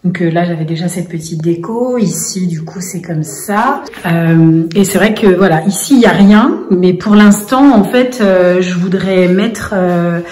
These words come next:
des décorations, mais je sais pas encore quoi. Donc là, je suis en train d'ouvrir ma crème hydratante parce que je voudrais la sentir, en fait.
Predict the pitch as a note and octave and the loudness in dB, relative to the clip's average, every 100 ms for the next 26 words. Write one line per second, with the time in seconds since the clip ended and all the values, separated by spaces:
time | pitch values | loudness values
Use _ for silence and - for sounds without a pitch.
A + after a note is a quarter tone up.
0 | - - - F#3+ G#3 C4+ D4+ C4 C4 - | -14 -16 -6 2 4 4 4 4 2 0
1 | D4 D#4 D#4 G#3+ G#3 G#3 A3+ A#3+ C4+ A#3+ | 0 2 4 4 4 2 0 2 2 2
2 | A3+ - A3+ G3 E3 - - - G#3 C#4+ | 0 0 0 0 -2 -6 -14 -8 -2 -2
3 | D4 C4+ A#3 C4 B3 A#3+ C#4 C#4 G3 - | 0 0 2 2 2 2 2 0 -2 -8
4 | - - - - G3+ G3+ C#4 C4+ G#3+ G#3+ | -20 -20 -20 -8 -8 -4 0 2 2 0
5 | C4+ C#4+ - F3+ G#3 F#3 F#3+ G3 F#3 F#3+ | -2 -6 -8 -8 -6 -4 -4 -2 -2 0
6 | A3+ G3+ - G3 E3+ D#3+ E3+ E3 - | -2 -2 -6 -6 -4 -4 -10 -14 -20